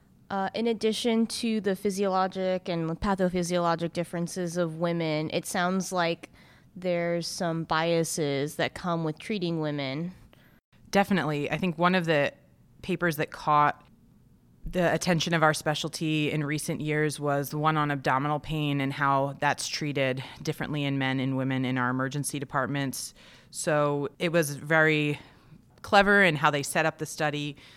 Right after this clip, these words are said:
Speaker 2: because they excluded gender-specific diagnoses to take away that piece of, "Oh, maybe I'm not giving pain meds because I think the patient's pregnant."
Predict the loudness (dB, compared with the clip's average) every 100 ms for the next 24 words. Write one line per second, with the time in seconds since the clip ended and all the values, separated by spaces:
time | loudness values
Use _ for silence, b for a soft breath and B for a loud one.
0 | B B B B B -8 -2 -2 -2 -8
1 | -4 -4 -4 -8 -2 0 0 -2 -2 -2
2 | -4 -6 -6 -6 -2 0 0 0 -4 -4
3 | -6 -8 -8 -10 -6 -6 -4 -2 -2 -4
4 | -6 -6 -4 -4 -6 -6 -2 0 0 -2
5 | -2 0 0 -2 -2 -6 -4 -4 -4 -4
6 | -6 -10 -8 -6 -6 -8 -10 -10 -10 -6
7 | -8 -8 -10 -6 -4 -4 -6